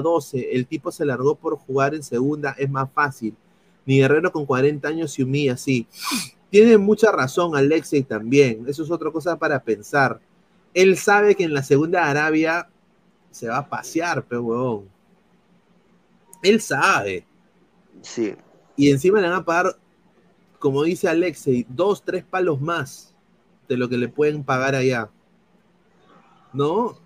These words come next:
Speaker 1: Eh, se ha ido por pesetero, ¿no? Se ha ido por pesetero, pero vamos a ver, o sea, puta,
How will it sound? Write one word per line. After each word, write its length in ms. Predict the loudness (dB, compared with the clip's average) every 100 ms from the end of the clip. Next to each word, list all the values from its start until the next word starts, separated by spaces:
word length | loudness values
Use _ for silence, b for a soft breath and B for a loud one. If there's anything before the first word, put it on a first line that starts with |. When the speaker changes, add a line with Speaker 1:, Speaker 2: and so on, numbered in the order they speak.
| -8
Speaker 1:
Eh, 960 | -4 -2 0 0 0 0 0 0 -2
se 160 | 0 0
ha 120 | 2
ido 280 | 4 4 4
por 200 | 2 -2
pesetero, 760 | -4 -2 -2 0 2 2 2 -2
¿no? 300 | -4 -6 -4
Se 100 | -2
ha 20 |
ido 160 | -2 -2
por 180 | -6
pesetero, 680 | -4 -4 -4 -2 0 2 0
pero 480 | 0 0 2 2 2
vamos 360 | 0 -4 -6 -8
a 80 |
ver, 320 | -4 -2 0 -2
o 80 |
sea, 600 | -4 -6 -6 -6 -8 -12 -18 _ _ _ _ _ _ _ _ _ _ _ _ _ _
puta, 640 | -2 0 0 0 -2 -4